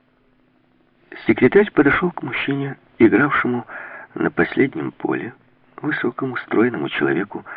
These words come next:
с серебряными волосами и гладко выбритым, обветренным лицом.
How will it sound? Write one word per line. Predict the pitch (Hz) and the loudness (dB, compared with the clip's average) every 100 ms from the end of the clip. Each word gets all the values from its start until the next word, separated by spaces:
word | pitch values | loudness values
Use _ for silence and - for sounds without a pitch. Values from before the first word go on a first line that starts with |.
| - - - _ - | -16 -20 -20 _ -20
с | - - | -20 -2
серебряными | 90 90 101 - 76 73 73 | 4 8 6 6 -4 -2 -2
волосами | 71 69 - 104 135 127 - - - - - - | -2 -2 -2 -4 -4 -8 -14 -20 -20 -20 -16 0
и | - | 2
гладко | 156 185 - 90 | 4 2 4 4
выбритым, | 90 123 113 - 101 73 | 6 6 2 -2 -2 -2
обветренным | 62 - 76 92 - 87 82 78 69 | -2 -2 0 0 0 -6 -6 -8 -6
лицом. | 65 - - 64 62 | -6 -6 -6 -4 -6